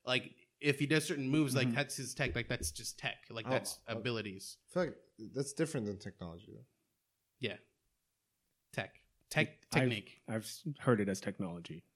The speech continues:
Speaker 2: as well.
Speaker 3: And it means that in the same
Speaker 1: Yeah, I think
Speaker 2: Brand,
Speaker 1: it's
Speaker 2: brand,
Speaker 1: referring
Speaker 2: brand
Speaker 1: yeah.
Speaker 2: new. Like, "Oh, we've never
Speaker 3: Okay,
Speaker 2: seen this
Speaker 3: okay.
Speaker 2: before."
Speaker 3: Okay,
Speaker 2: Like,
Speaker 3: I get it now.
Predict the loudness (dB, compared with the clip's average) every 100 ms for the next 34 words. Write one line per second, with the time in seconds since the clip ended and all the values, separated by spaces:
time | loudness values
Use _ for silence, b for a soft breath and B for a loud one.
0 | -16 -14 0 4 6 6 6 4 0 0
1 | 0 2 8 8 8 8 12 12 12 12
2 | 8 10 12 12 10 8 6 6 6 4
3 | 4 4 4 0 -4 0 2 2 2 2
4 | 6 6 10 10 10 8 6 4 2 2
5 | 6 6 6 6 4 0